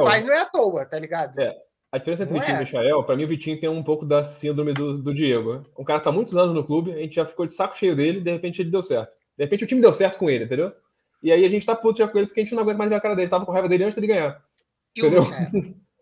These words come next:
Speaker 2: E o
Speaker 1: <laughs> O
Speaker 2: Michael?
Speaker 1: Michael teve um ano ruim, agora tá tendo um ano bom.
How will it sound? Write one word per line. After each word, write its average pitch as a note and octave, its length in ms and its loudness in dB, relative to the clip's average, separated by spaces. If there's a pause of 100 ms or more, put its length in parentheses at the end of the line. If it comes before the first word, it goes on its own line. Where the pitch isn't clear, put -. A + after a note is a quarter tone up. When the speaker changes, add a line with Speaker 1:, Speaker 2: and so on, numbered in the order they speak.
(440)
Speaker 2:
E G3 100 -8
o - 40 -4
Speaker 1:
<laughs> - 20 -
O - 20 -6
Speaker 2:
Michael? A4+ 220 0
Speaker 1:
Michael E4 580 6
teve B3 220 0
um A3 100 4
ano A#3 120 6
ruim, G#3 160 6
agora B3 140 2
tá B3+ 120 0
tendo C4 120 -2
um C4 60 2
ano C#4+ 140 0
bom. A3+ 340 2